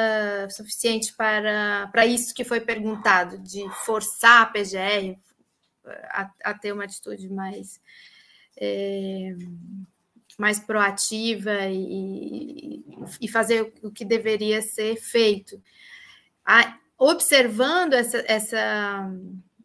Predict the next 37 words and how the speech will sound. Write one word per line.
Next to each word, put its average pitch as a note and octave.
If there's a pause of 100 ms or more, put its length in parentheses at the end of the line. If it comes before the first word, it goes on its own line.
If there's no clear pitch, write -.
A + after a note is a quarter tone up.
(100)
essa G#3
C G#3
P G#3
M G3+
I B3
até A3
agora, G#3+ (680)
é, G3
eu A3
tenho C#4+
a D4
mesma G4
sensação E4
que -
a -
Ana G3+
Penido. G3
Às G3+
vezes A3+
ela A#3
tá A#3
um A3+
pouco A3
atrasada, A3+ (400)
ou A#3+
às A#3+
vezes B3
que B3+
ainda B3
não A#3
vou, B3
não D#4+
foi D#4+
ainda, C#4
agora C4+
<laughs> C#4+
vai. -